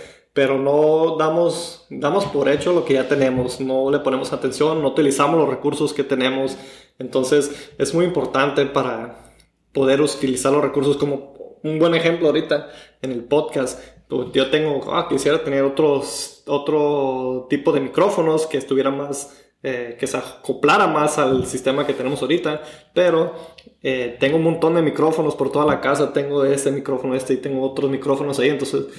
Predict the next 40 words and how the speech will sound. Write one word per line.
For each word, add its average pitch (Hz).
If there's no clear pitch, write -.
voy 139
a 147
utilizar 131
los 143
que -
tengo, 160
voy 131
a 131
usar 131
mis 139
recursos 170
que 139
tengo 143
y 120
estar 135
agradecido 165
por 170
lo 147
que 135
tengo, 156
que 156
puedo 135
utilizarlos 156
para 135
crear 127
este 131
podcast. 127
Sí, 160
si 151
tuviera 135
otro 147
tipo 156
de, 127
de 127
micrófonos, 147
tal 135
vez 143
me 143
funcionaría 135
mejor, 147